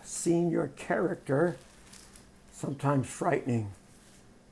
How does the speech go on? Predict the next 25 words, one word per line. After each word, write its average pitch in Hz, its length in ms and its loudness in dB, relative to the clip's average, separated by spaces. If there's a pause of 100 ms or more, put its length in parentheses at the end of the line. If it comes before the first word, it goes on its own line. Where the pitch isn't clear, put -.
(260)
but - 120 -2
requiring 123 680 0
of 113 140 0
obedience. 113 680 -2
I 165 80 0
thank 165 380 -2
you, 139 100 2
Holy 120 240 0
Spirit, - 340 -6
for - 140 -12
giving 156 320 -6
us - 160 -12
insight - 540 -6 (880)
and 175 180 -6
understanding, - 840 -4
and - 100 -4
that - 100 -10
we 180 140 -6
would - 160 -4
have - 240 -4 (100)
application. - 920 -10
In - 160 0
Jesus' - 680 -4
name, 170 320 -6 (140)
amen. 139 560 -8